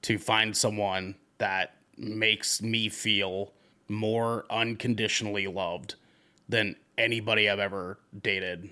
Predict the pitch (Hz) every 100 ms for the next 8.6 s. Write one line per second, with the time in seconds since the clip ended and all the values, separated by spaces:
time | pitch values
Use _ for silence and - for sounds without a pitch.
0 | - 110 98 107 101 95 92 - - 107
1 | 107 113 107 - - - - - 104 98
2 | - 98 - 90 76 57 - - - _
3 | _ _ _ - 113 107 98 90 98 -
4 | _ _ - - 85 - - 120 117 113
5 | 104 _ 131 - 127 113 110 92 - _
6 | - 131 113 156 143 143 143 120 113 107
7 | 104 98 95 95 - 113 113 113 107 -
8 | 104 101 98 87 82